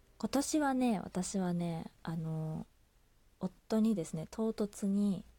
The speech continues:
「安眠セットとビューティーセット、どちらがいいですか？」って聞いて、そしたら夫がですね、「うーん、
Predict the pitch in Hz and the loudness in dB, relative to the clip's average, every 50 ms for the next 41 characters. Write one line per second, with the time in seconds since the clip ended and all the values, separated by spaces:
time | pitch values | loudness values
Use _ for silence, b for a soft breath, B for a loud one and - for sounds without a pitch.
0 | - _ _ _ _ _ _ _ _ _ _ _ _ _ _ _ - 190 214 214 | -20 _ _ _ _ _ _ _ _ _ _ _ _ _ _ _ -2 0 2 4
1 | 208 208 214 214 214 208 202 202 - 214 202 196 - - - 180 180 - - - | 4 4 4 4 4 2 2 2 2 0 0 -2 -4 -8 -10 -10 -10 -8 -4 0
2 | 175 170 165 156 - - _ _ _ _ _ _ _ _ - 175 175 180 180 175 | 0 0 0 0 -4 -8 _ _ _ _ _ _ _ _ -6 -2 0 0 0 -2
3 | - - 185 180 180 185 - - 185 180 - - - - 170 160 - - _ _ | -4 -2 -2 -2 -2 -2 -2 -2 -2 -2 -4 -8 -10 -6 -4 -4 -4 -6 _ _
4 | _ _ _ _ _ _ _ - - - - - - - 170 175 - - 185 170 | _ _ _ _ _ _ _ -20 -20 -20 -20 -20 -12 -10 -10 -8 -4 -2 -2 -2
5 | 160 165 160 165 160 165 175 190 190 - 175 165 170 - - - 190 214 240 - | -2 -2 -2 -2 -2 0 2 2 2 0 0 -2 -4 -6 -4 0 0 0 0 0
6 | - - - - - - - - _ - - - - - _ _ _ _ _ _ | -4 -12 -20 -18 -16 -16 -16 -18 _ -20 -20 -20 -20 -20 _ _ _ _ _ _
7 | _ - - 175 160 151 - - - 190 190 185 175 - - - _ _ _ _ | _ -8 -2 -2 -2 -2 -2 -2 0 2 4 4 2 0 -2 -8 _ _ _ _
8 | _ _ _ _ _ _ _ _ _ _ _ _ _ _ _ _ _ _ _ _ | _ _ _ _ _ _ _ _ _ _ _ _ _ _ _ _ _ _ _ _
9 | _ _ _ - 185 180 - 196 - - 160 170 - _ - - 180 180 170 156 | _ _ _ -4 -4 -2 0 -2 -2 0 -2 -2 -2 _ -2 -2 0 0 0 -2
10 | 160 165 - 165 156 151 - - _ _ _ _ _ _ _ _ - 156 151 151 | -4 -6 -6 -6 -6 -6 -6 -10 _ _ _ _ _ _ _ _ -10 -8 -6 -4
11 | 151 151 151 151 151 151 151 151 156 151 151 151 147 147 147 147 202 185 | -4 -4 -4 -4 -4 -4 -4 -4 -4 -4 -4 -4 -4 -6 -6 -8 -8 -10